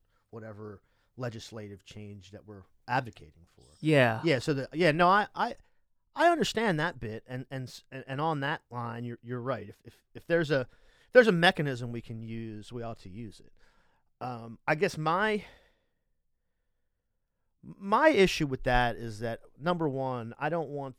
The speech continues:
Speaker 1: to, like, I don't wanna get in, uh,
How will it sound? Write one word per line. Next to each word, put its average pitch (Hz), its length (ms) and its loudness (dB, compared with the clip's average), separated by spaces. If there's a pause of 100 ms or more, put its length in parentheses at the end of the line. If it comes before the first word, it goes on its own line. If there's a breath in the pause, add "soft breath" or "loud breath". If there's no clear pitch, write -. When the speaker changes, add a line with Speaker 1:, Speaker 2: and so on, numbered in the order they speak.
(120)
Speaker 1:
to, 117 500 -12 (500)
like, 110 260 -16 (1080)
I 180 100 2
don't 214 140 2
wanna 196 160 0
get 151 240 -2
in, 139 180 -10
uh, 135 80 -12